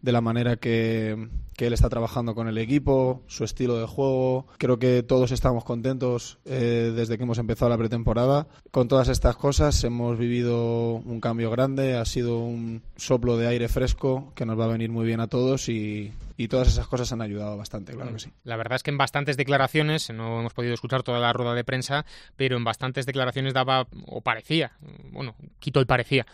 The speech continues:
Speaker 2: eh, Roberto, eh, dejaba ahí algún palito también para el anterior entrenador del Real Valladolid, para Sergio González. Ya saben que la relación de ambos no fue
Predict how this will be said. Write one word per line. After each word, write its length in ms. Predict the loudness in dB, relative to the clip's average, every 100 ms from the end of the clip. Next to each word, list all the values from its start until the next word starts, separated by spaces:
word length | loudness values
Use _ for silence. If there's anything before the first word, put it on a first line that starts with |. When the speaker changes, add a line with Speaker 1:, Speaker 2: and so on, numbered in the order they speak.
| -20 _ _
Speaker 2:
eh, 220 | -6 -6
Roberto, 640 | -2 -2 0 0 0 0 0
eh, 460 | -2 0 -2 -2
dejaba 340 | -4 -4 0 2
ahí 100 | 2
algún 240 | 2 0
palito 340 | 0 -2 -4 -10
también 240 | -10 -8
para 140 | -6 -6
el 60 |
anterior 280 | -6 -6 -6
entrenador 460 | -6 -6 -4 -4 -4
del 160 | -6
Real 180 | -4 -4
Valladolid, 340 | -4 -4 -4
para 180 | -2 -4
Sergio 260 | -4 -8 -8
González. 360 | -6 -4 -4
Ya 100 | -4
saben 180 | -4 -4
que 80 | -2
la 120 | -2
relación 420 | 0 -2 -4 -4
de 60 | -4
ambos 220 | -2 -4
no 100 | -4
fue 280 | -6 -6 -8